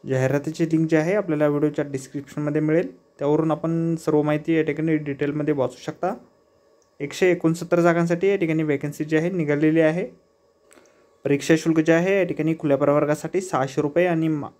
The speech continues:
मागास आणि आर्थिकदृष्ट्या दुर्बल घटक या प्रवर्गांसाठी पाचशे रुपये या ठिकाणी आहे. फीस पेमेंट देखील तुम्हाला या ठिकाणी ऑनलाईन पद्धतीनेच करावं लागणार आहे.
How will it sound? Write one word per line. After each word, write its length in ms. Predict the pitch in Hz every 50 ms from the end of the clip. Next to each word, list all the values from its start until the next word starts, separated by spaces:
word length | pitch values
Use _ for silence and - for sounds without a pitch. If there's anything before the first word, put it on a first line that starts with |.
| _ _ -
मागास 440 | 139 135 131 135 139 156 156 - 160
आणि 200 | 156 165 175 190
आर्थिकदृष्ट्या 720 | 180 160 147 - - 147 143 143 156 156 151 - 170 170
दुर्बल 340 | 165 147 135 131 135 147 143
घटक 240 | 147 147 - 180 185 - - _ _ - _
या 80 | - 143
प्रवर्गांसाठी 840 | 139 - 147 143 147 143 147 143 147 147 147 - 170 160 - 196
पाचशे 420 | 202 - - 143 135 131 - - 156
रुपये 220 | 151 151 156 151
या 40 | 147
ठिकाणी 240 | 156 147 151 151 151
आहे. 220 | 147 147 180 233 277 - - _ _ _ _ _ _ _ _ _
फीस 120 | 180 175 180
पेमेंट 240 | 196 196 202 196
देखील 240 | 196 196 190 202 190
तुम्हाला 220 | 190 196 190 196 190
या 60 | 190
ठिकाणी 200 | 185 196 202 208
ऑनलाईन 380 | 175 160 175 160 165 170 170
पद्धतीनेच 420 | 165 165 165 160 165 170 170 170 -
करावं 280 | - 151 143 151 156
लागणार 260 | 160 156 165 165 160 160
आहे. 280 | 160 165 170 208 247